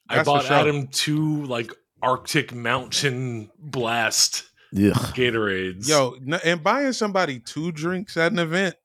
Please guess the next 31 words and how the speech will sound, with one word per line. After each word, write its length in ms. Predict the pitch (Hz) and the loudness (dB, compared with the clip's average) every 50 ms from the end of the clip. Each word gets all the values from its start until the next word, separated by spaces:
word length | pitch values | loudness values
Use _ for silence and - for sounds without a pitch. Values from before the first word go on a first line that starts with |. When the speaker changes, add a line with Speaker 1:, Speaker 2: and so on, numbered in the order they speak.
| _ - | _ -10
Speaker 2:
come 160 | - 147 131 | -8 -6 -6
on, 180 | 101 95 95 123 | -6 -8 -10 -14
Mo. 200 | - - - 131 _ - | -16 -16 -16 -16 _ -2
Speaker 1:
Yeah. 220 | 120 98 80 - - _ _ _ _ - _ - _ | -2 -2 -2 -4 -8 _ _ _ _ -20 _ -12 _
Speaker 2:
That's 240 | - 147 143 - - | -4 -2 -2 -2 -2
like, 260 | 135 127 131 - - - _ _ _ _ _ _ _ _ _ _ _ _ _ _ _ _ _ _ _ - - _ _ _ _ _ _ _ _ _ _ _ _ _ _ _ _ - | -4 -4 -6 -8 -12 -16 _ _ _ _ _ _ _ _ _ _ _ _ _ _ _ _ _ _ _ -20 -20 _ _ _ _ _ _ _ _ _ _ _ _ _ _ _ _ -8
you 160 | 127 135 180 | -6 -4 0
wouldn't 220 | 190 160 135 135 | 0 0 0 0
even 220 | 131 127 131 131 123 | -2 -2 -4 -4 -4
do 140 | 139 143 | -2 -2
that. 320 | 143 143 147 143 135 - - _ - | 0 0 0 0 -2 -6 -12 _ -20
You 220 | - 135 147 160 165 | -16 -14 -10 -8 -8
would, 120 | 170 165 | -6 -4
you, 140 | 208 220 226 | -4 -4 -4
you 240 | 202 156 156 214 269 | -6 -6 -4 -4 -2
might 220 | 247 180 165 170 | 0 0 0 0
not 160 | 170 180 175 180 | 0 0 -2 -2
even 200 | 185 180 190 180 | -2 -4 -2 0
buy 120 | 202 202 | 0 2
your 160 | 208 208 220 | 2 2 2
wife 260 | 220 262 294 302 214 - | 2 4 2 2 0 -2
two 120 | - 156 127 | -6 -8 -6
drinks. 420 | 107 110 104 90 - - - _ _ _ _ _ _ _ _ _ _ _ _ _ _ _ - | -6 -8 -12 -12 -14 -20 -20 _ _ _ _ _ _ _ _ _ _ _ _ _ _ _ -6
You 140 | 143 202 277 | -4 -2 2
might 220 | 277 240 208 - | 4 4 4 4
tell 120 | - 214 202 | 4 4 4
your 160 | 202 202 202 | 6 6 6
wife, 300 | 208 247 269 202 143 - | 6 6 4 4 2 2
"Hey, 180 | 175 233 170 123 | 2 2 2 2
are 60 | 113 | 2
you, 160 | 110 131 | 0 -4